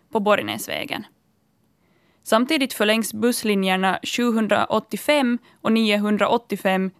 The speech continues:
till Nickby gård. De nya rutterna och tidtabellerna finns i H R T:s reseplanerare.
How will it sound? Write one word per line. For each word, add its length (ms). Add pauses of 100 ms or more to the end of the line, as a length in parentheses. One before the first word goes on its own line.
till 100
Nickby 260
gård. 360 (840)
De 180
nya 240
rutterna 480
och 120
tidtabellerna 680
finns 340
i 180 (120)
H 300
R 240 (100)
T:s 420 (320)
reseplanerare. 840